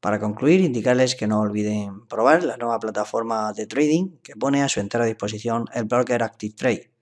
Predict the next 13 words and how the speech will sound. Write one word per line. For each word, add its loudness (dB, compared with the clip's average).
inspirada 6
y -6
elaborada 4
por -6
auténticos -2
profesionales 0
y -6
diseñada 4
única -2
y -2
exclusivamente -4
para -4
usted -4